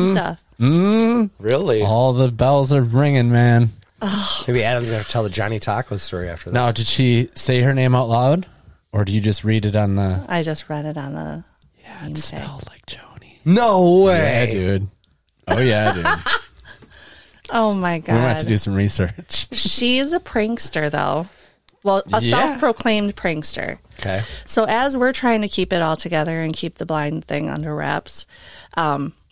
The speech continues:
Speaker 1: <clears throat> Jo-, Liz had looked up the rate online. It was, like, ninety-nine dollars or whatever. But on Joni's computer, it comes up as one forty-three. She's like, you know,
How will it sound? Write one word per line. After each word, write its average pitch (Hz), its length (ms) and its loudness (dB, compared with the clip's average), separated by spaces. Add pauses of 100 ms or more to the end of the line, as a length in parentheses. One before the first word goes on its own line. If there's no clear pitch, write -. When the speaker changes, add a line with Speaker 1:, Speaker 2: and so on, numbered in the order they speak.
(120)
Speaker 1:
<clears throat> 220 340 2 (600)
Jo-, 190 240 -2 (340)
Liz 240 440 2
had 233 180 0
looked 226 260 0
up 208 120 -4
the 202 100 0
rate 185 220 0
online. 175 400 -4
It - 80 -8
was, 170 120 -10
like, 170 120 -6
ninety-nine - 420 -6
dollars - 420 -14
or - 60 -12
whatever. - 300 -10
But - 280 -6 (280)
on 170 440 -6 (540)
Joni's 175 500 -2 (760)
computer, 165 500 -2
it 160 100 -4
comes 180 260 -4
up 165 120 -2
as 170 100 -8
one 151 200 -4
forty-three. 156 500 -8
She's 156 240 -8
like, 156 180 -6 (300)
you 156 120 -8
know, 151 300 -8